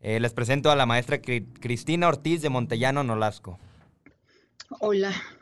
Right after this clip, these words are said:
Speaker 1: Hola,
Speaker 2: Hola,
Speaker 1: Cristina.
Speaker 2: mucho gusto. Buenas tardes.
Speaker 1: Muy buenas tardes. ¿Cómo estás?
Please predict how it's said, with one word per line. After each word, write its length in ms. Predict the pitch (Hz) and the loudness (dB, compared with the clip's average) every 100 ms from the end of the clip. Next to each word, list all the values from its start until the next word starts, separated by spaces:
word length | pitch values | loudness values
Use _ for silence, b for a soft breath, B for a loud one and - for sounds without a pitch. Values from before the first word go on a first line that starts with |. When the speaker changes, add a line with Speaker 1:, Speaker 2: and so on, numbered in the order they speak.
| B - | B -4
Speaker 1:
Hola, 160 | - - | 0 2
Speaker 2:
Hola, 100 | 247 | 2
Speaker 1:
Cristina. 300 | 254 269 262 | 2 2 2
Speaker 2:
mucho 80 | |
gusto. 220 | 262 277 240 | 0 0 -4
Buenas 300 | 240 254 - | -4 -4 -6
tardes. 580 | 254 247 175 - - - _ _ | -8 -6 -6 -6 -12 -18 _ _
Speaker 1:
Muy 200 | 127 151 | -4 0
buenas 260 | 165 160 - | 2 0 2
tardes. 340 | 143 147 127 | 2 2 -2
¿Cómo 160 | 143 147 | -2 -2
estás? 500 | - 135 127 - | 2 2 2 -2